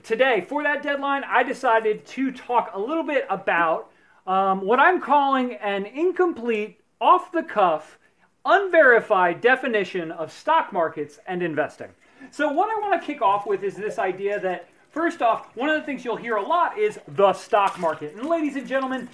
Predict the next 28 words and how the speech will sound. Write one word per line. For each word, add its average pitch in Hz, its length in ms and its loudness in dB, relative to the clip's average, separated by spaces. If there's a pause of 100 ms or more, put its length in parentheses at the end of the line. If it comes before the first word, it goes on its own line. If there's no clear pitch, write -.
there 277 160 -4
is 294 160 -6
no 233 280 0 (140)
one 185 460 -2
stock 262 360 -4
market, 185 380 -4
not 359 220 -4
just 370 220 -6
in 208 200 -6
one 180 280 -4
country. 277 400 -8
It's 196 140 -10
not 277 200 -6
one 226 140 -4
stock 202 340 -4
market 185 320 -6
per 175 120 -8
country. 247 360 -10
In 202 80 -16
fact, 302 240 -6
there 277 160 0
are 233 80 -6
many 339 220 -6
stock 208 340 -6
markets 190 480 -8 (400)
within 254 680 -2 (200)
given 165 300 0
countries. 147 540 -8